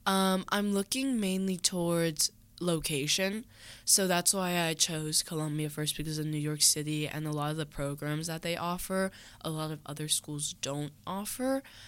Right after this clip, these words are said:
Something similar to, like, they have, like, a World Leaders Forum where they have, like, United Nations. Um, they have people from all over the world, presidents from different countries come in to speak,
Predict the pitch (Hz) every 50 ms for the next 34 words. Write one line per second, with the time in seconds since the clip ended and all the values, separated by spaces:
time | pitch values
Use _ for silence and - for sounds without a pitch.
0 | - - - - - 175 170 - - 170 170 165 160 - - 170 160 160 160 160
1 | 160 147 - 165 156 151 147 147 147 156 151 160 160 151 147 151 151 - 147 147
2 | 147 147 147 143 147 151 165 - - 180 202 196 202 196 190 - - 196 185 185
3 | 180 180 180 170 165 156 156 156 160 160 151 151 156 147 151 147 - - 156 160
4 | 156 151 147 143 - - - 160 160 160 151 156 156 151 156 151 - - 160 151
5 | 151 151 151 - - - - - - - - 160 160 156 151 147 147 147 147 -
6 | - - - - - - - - - - - 185 180 170 165 - - - 185 -
7 | 190 180 175 170 - - - 175 160 160 131 151 156 156 156 151 147 147 143 151
8 | 151 156 151 151 151 170 160 151 156 160 156 151 156 156 - - - 151 147 147
9 | 147 147 151 - 139 143 - - - - 214 208 208 - - 208 202 190 - -
10 | 190 175 170 165 165 160 151 160 - - - - 151 147 147 147 143 143 -